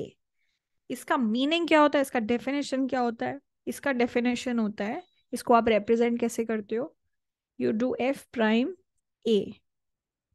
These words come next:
f prime a मतलब derivative of f at a but आप राइट साइड से कर रहे हो, राइट साइड से अप्रोच कर रहे हो,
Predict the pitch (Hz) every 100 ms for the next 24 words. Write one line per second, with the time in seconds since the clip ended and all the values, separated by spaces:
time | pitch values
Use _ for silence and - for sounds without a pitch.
0 | _ _ 226 226 - 226 220 226 240 214
1 | 226 254 226 220 240 214 220 220 220 220
2 | 214 - 220 233 - 240 349 - _ _
3 | _ - 277 294 269 233 226 233 233 180
4 | - - 190 - - - - 226 - 214
5 | 226 247 - 233 233 - 247 220 220 214
6 | - 185 - - -